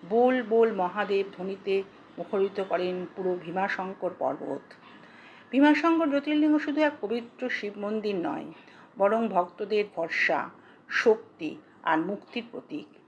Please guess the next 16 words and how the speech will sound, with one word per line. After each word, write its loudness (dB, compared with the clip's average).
আপনারাও -2
যদি -4
সুযোগ -8
পান, -4
একবার -2
ভীমাশঙ্কর -2
মহাদেবের -8
দর্শনে -6
যান -8
আর -2
অন্তর -2
থেকে -8
অনুভব -6
করুন -10
ভগবান 0
শিবের -6